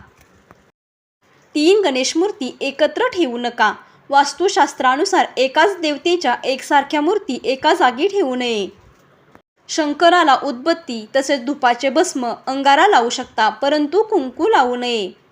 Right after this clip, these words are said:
त्याचप्रमाणे दिव्याने दिवा लावू नका. दिवा विझण्याचा संभव असतो आणि दिवा विझणे धर्मशास्त्रात अशुभ मानले जाते.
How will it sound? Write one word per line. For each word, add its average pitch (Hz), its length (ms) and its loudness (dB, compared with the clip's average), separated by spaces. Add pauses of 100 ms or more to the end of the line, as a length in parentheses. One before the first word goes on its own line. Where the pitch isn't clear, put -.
(1400)
त्याचप्रमाणे 294 720 2
दिव्याने 285 520 0
दिवा 269 340 2
लावू 269 280 4
नका. 247 340 -2 (300)
दिवा 294 280 4
विझण्याचा 269 540 2
संभव 262 380 -2
असतो - 300 0
आणि 285 300 0
दिवा 262 280 4
विझणे 320 400 0
धर्मशास्त्रात 330 800 2 (120)
अशुभ 381 340 -4
मानले 254 340 0
जाते. 233 440 -4